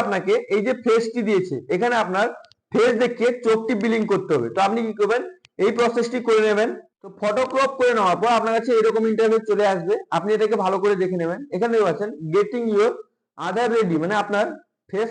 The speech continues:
অথেন্টিকেশন সাকসেসফুলি হয়ে গেছে। এবার আপনি কি করবেন, এখানে দেখতে পাচ্ছেন প্রসিডিউর অপশন আছে, তো আপনি কি করবেন, এখানে প্রসিডিউর অপশনে ক্লিক করে দেবেন। ক্লিক করে দেওয়ার পর এখানে দেখতে পাচ্ছেন enter your new six digit pin, মানে আপনাকে একটা সিকিউরিটি পিন এখানে দিতে হবে। তো আপনি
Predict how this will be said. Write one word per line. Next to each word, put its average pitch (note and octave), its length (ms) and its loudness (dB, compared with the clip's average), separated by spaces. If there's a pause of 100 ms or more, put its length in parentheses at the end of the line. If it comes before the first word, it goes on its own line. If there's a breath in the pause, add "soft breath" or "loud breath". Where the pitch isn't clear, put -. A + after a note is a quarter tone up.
(100)
অথেন্টিকেশন G#3+ 560 -2
সাকসেসফুলি G3+ 520 -4
হয়ে F#3 160 2
গেছে। F3+ 200 -4 (500)
এবার G#3+ 200 -2
আপনি A#3 220 -4
কি G3+ 120 -6
করবেন, G3+ 200 2
এখানে A3 160 0
দেখতে A3 100 2
পাচ্ছেন A3+ 280 -4
প্রসিডিউর G3+ 420 0
অপশন G3 280 -8
আছে, G#3 140 -4 (460)
তো - 120 -10
আপনি A3 180 -6
কি A3 80 -6
করবেন, A3+ 200 0
এখানে A#3 140 0 (100)
প্রসিডিউর G#3 420 0
অপশনে A3+ 300 -4
ক্লিক G3+ 240 -4
করে E3+ 180 4
দেবেন। A#2+ 180 -2 (160)
ক্লিক A#3+ 220 -8
করে C#4+ 140 0
দেওয়ার G3 260 2
পর A#3 80 4 (100)
এখানে B3 160 0
দেখতে A#3+ 100 2
পাচ্ছেন A#3+ 220 0 (160)
enter A3+ 240 2 (140)
your B3 140 4 (300)
new A3 140 2 (160)
six A#3+ 140 0 (140)
digit G#3+ 320 -2
pin, E3 160 -2 (360)
মানে G3 120 -2 (100)
আপনাকে G#3+ 240 -2 (100)
একটা A3+ 200 -2 (200)
সিকিউরিটি A3 460 -2
পিন A#3 200 -2
এখানে A3+ 240 0
দিতে E3 180 -6
হবে। C3 200 -2
তো F#3+ 40 0 (100)
আপনি A3 160 -2